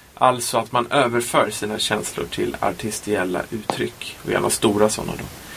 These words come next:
genom symboler, ritualer, dramatik. Den ej omvända fyran är övertygad om att om någon skulle se mig precis som jag är så skulle de inte klara av synen.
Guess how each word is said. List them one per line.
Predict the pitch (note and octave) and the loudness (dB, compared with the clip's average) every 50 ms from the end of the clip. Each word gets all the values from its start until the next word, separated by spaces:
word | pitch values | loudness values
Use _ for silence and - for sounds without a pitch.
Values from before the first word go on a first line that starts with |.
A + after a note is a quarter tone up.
| - - - - | -14 -10 -4 0
genom | A2 A2 A2 A2 | 0 2 2 2
symboler, | - A#2+ A#2+ A2+ A#2+ B2 B2 A#2+ A2 - - | 2 0 2 4 4 4 6 4 4 2 0
ritualer, | G#2 G#2 - - G#2 G#2+ A2 A2 G#2+ G#2+ - | -2 -4 0 4 6 6 6 4 2 0 -4
dramatik. | - - - - - - - - - - - - - - - - - - - - - - | -6 -6 -8 -8 -8 -8 -8 -8 -8 -10 -16 -18 -18 -20 -20 -20 -20 -18 -18 -18 -2 0
Den | B2 A#2+ - | 2 2 4
ej | - A#2+ C3+ C3+ B2 - | 4 4 6 6 4 2
omvända | - B2+ A#2+ A2 G#2+ A#2+ B2+ B2 A#2+ | 2 0 0 2 2 2 4 4 0
fyran | A#2 - A2+ G#2 G#2 G#2 G#2+ G#2 | 0 0 2 2 2 2 2 0
är | F#2+ G2 | 0 2
övertygad | - - D3 D3 B2 A#2+ A#2+ - F3+ E3+ C#3 A2+ - F#2 G#2+ A#2+ - - - - - - - - - - | 4 4 4 4 4 2 2 4 4 4 4 4 2 2 0 0 -2 -8 -14 -16 -20 -20 -20 -20 -10 -4
om | - A2+ A2 G#2+ G#2+ G#2+ - - - - - - | -2 -2 0 0 -2 -6 -10 -14 -20 -20 -20 -12
att | - - A#2+ A#2 - - | -2 0 0 0 0 0
om | - C3+ C#3+ C#3+ D3 D3 | 4 4 4 6 4 4
någon | D3 C#3+ D3+ C#3 | 2 2 2 0
skulle | - - D3 C3+ A#2+ A#2 | 0 0 2 2 2 0
se | A#2+ - B2+ A#2 A2+ G#2+ | 2 2 4 4 4 4
mig | G#2+ G#2+ G#2+ | 2 0 -2
precis | - - G#2+ G#2 - - G2+ - | -2 -2 -2 -2 -2 -2 -2 -2
som | - G#2 G#2 | 0 0 0
jag | G#2 - | 2 2
är | - D#3 C#3 A#2+ C3+ D3+ C#3 | 2 4 4 4 4 2 0
så | - - A2 | 0 0 0
skulle | - - - - G2+ G2 | 0 2 4 2 4 4
de | - - G#2 | 2 0 0
inte | - - - - | 0 -2 -4 -6
klara | - - - - E2 | -4 2 2 2 4
av | E2 E2 - | 2 0 0
synen. | - - - - - - - - | -2 -4 -4 -4 -4 -4 -6 -8